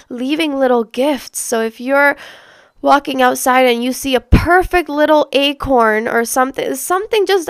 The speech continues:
out of the blue that's just in your path, like it was deliberately placed there with care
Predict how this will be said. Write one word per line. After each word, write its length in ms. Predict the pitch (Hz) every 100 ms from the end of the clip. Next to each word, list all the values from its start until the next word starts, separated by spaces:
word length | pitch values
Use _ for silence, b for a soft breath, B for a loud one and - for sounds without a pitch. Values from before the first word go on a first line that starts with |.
| -
out 180 | 302
of 140 | 320 294
the 120 | 277
blue 260 | 247 277 254
that's 200 | 247 -
just 220 | 254 -
in 180 | 262 277
your 180 | 302 302
path, 380 | 285 - 269 269
like 160 | 240
it 60 | 254
was 140 | 254
deliberately 580 | 226 247 254 262 277 262
placed 500 | 233 - 247 269 -
there 240 | 277 277 320 B B B B _
with 240 | 254 262
care 540 | - 262 247 247 294